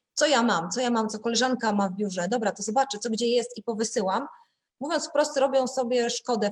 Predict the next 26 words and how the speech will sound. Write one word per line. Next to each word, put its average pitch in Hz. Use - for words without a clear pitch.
w -
taki 277
sposób, 202
że 240
tak 262
jak 269
Tomek 269
powiedziałeś, 233
może 277
być 269
tak, 226
że 233
ta 254
osoba 240
będzie 233
przez 240
nas 208
zalana 277
ofertami, 226
które 277
w -
ogóle 339
nie 320
spełniają 320
kryteriów 294
poszukiwań. 202